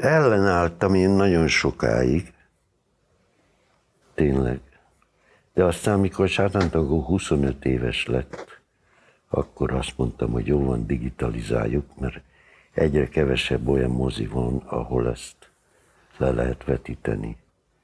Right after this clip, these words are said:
Tehát akkor digitalizáltuk, és akkor én bementem a filmlaborba, és saját magam befényeltem őket.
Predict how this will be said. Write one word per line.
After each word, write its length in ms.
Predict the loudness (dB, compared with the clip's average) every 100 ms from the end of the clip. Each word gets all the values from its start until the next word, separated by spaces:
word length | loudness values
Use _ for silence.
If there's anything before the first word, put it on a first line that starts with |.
| _ _ -18 -18 _ _ _ _ _ _
Tehát 320 | -2 0 0
akkor 440 | -4 -2 -2 -2 -4 -16 -18 -10
digitalizáltuk, 1300 | -6 -4 -4 -6 -8 -6 -6 -6 -6 -8 -16 -10
és 220 | -6 -6
akkor 380 | -8 -10 -4 -2
én 220 | -2 -2
bementem 600 | -2 -4 -6 -10 -8 -6
a 80 | -6
filmlaborba, 840 | -6 0 2 4 2 0 -2 0 0
és 300 | 0 -6 -16 _ _ _ _ _ _ _ _
saját 580 | -2 0 2 0 -4 -4
magam 380 | -4 -2 -2 -4
befényeltem 880 | -8 -8 -10 -8 -8 -10 -8 -6
őket. 440 | -6 -8 -12 -16